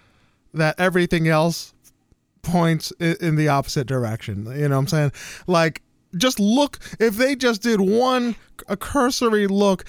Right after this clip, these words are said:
at the, at the Reddit and what, what were the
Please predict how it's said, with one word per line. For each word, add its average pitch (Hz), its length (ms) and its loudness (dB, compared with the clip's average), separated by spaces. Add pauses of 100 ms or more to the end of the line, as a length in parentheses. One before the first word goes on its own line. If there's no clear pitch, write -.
(220)
at 175 200 2
the, - 160 -4
at 170 160 2
the 160 60 2
Reddit 151 340 2
and 143 300 2
what, 190 260 2 (220)
what 175 320 0
were 175 400 2
the 151 340 0